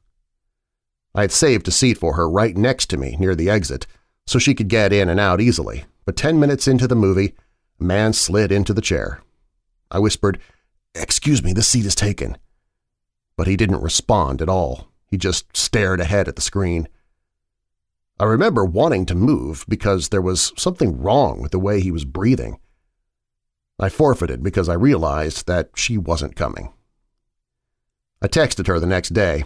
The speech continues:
asking if she was all right, and I inquired as to why she didn't show the previous night. She responded with what would turn out to be the last message I'd received from her. She simply said, "See you again soon."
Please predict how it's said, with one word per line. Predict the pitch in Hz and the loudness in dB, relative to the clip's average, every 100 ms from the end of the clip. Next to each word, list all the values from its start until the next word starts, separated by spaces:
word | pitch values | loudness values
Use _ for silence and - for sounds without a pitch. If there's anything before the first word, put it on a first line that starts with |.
| - | -2
asking | 98 90 - 80 | -2 -2 -2 -4
if | |
she | 80 90 | -2 -4
was | 80 | -2
all | 87 82 | -2 0
right, | 90 98 95 - _ _ _ _ _ | 0 0 -2 -8 _ _ _ _ _
and | 127 | 0
I | 123 120 | 4 2
inquired | 117 175 202 127 123 | 2 0 2 4 2
as | |
to | - | 2
why | 90 113 131 147 | 0 0 0 0
she | - 131 | 2 0
didn't | 113 113 92 | 2 0 0
show | - 185 101 57 | 0 2 2 0
the | |
previous | 71 107 95 90 71 | -2 0 0 0 -2
night. | 120 - - - _ _ _ _ _ _ _ _ _ - | -2 -2 -8 -18 _ _ _ _ _ _ _ _ _ -6
She | - | 0
responded | 123 - 190 220 156 92 | 2 2 2 2 2 0
with | 95 - | -4 0
what | 117 107 _ _ | 0 0 _ _
would | 113 110 | -4 -2
turn | - - 208 175 | -4 -2 0 2
out | 156 82 - | 2 0 -4
to | 101 | 0
be | 131 | 0
the | 101 | 0
last | 98 151 151 - | 0 -2 -2 -2
message | 127 - 90 - | -2 0 -2 -2
I'd | 98 101 92 | -2 -2 0
received | - - 110 - | -2 -2 -2 -2
from | - | -6
her. | - 50 - _ _ _ _ _ _ _ _ | -12 -18 -20 _ _ _ _ _ _ _ _
She | - | -4
simply | - 143 220 | 0 0 0
said, | 180 165 160 135 _ _ _ _ _ _ | 2 4 2 0 _ _ _ _ _ _
"See | - - | -4 -2
you | 143 147 147 | -2 -2 -2
again | 156 107 98 92 87 - | 0 0 0 -2 -4 -6
soon." | - 104 65 50 - | -4 -4 -4 -10 -20